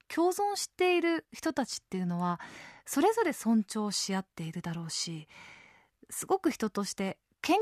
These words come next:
虚なんじゃないかなと、ふと思いました。今回の旅の様子も動画や旅日記で楽しんでいただけます。より怖くなるかもしれません。放送終了後は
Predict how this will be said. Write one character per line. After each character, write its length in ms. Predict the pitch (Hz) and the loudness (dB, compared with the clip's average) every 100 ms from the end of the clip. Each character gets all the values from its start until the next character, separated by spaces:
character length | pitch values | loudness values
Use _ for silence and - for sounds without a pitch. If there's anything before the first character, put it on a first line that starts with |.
| 427 | 6
虚 80 | 370 | 6
な 100 | 220 | 6
ん 40 | |
じ 100 | 185 | 4
ゃ 20 | 165 | -2
な 120 | 160 | -4
い 40 | |
か 140 | - 165 | -4 0
な 320 | 185 185 190 - | 4 2 0 -6
と、 160 | 160 - | -10 -14
ふ 100 | - | -12
と 180 | 175 170 | -10 -8
思 180 | 147 165 | -4 -2
い 80 | 160 | -2
ま 140 | 165 | -4
し 80 | - | -6
た。 180 | - - _ _ _ _ - - - - - | -12 -14 _ _ _ _ -20 -18 -18 -12 4
今 200 | 311 277 | 6 6
回 120 | 285 | 4
の 100 | 247 | 4
旅 220 | 233 262 | 4 4
の 100 | 311 | 4
様 180 | 311 311 | 4 0
子 120 | - | 2
も 240 | 311 339 - | 4 4 2
動 180 | 226 254 | 4 6
画 100 | 254 | 6
や 120 | 247 | 4
旅 240 | - 190 233 | 0 4 6
日 160 | 262 | 6
記 120 | - 247 | 2 -2
で 200 | 233 - | -2 0
楽 160 | 202 208 | 2 2
し 160 | - | 2
ん 60 | 214 | 0
で 80 | 196 | 0
い 40 | |
た 100 | 214 | -2
だ 100 | 214 | -2
け 100 | 208 | 0
ま 200 | 214 220 | 2 2
す。 240 | - - - _ _ _ _ | -2 -10 -14 _ _ _ _
よ 120 | 175 165 | -2 0
り 120 | 214 - | -2 -4
怖 240 | - 247 254 | 0 2 4
く 80 | 220 | 2
な 100 | 214 | 2
る 100 | 214 | 0
か 100 | 190 | -2
も 100 | 190 | -2
し 100 | 220 | 0
れ 80 | 214 | 0
ま 120 | 226 | -2
せ 160 | - 240 | -2 -6
ん。 80 | - - - - - - | -6 -14 -12 -10 -12 4
放 200 | 320 370 | 6 6
送 260 | - 381 | 4 2
終 240 | - - 339 | 2 2 2
了 160 | 359 | 2
後 80 | 330 | 4
は 180 | 349 | 6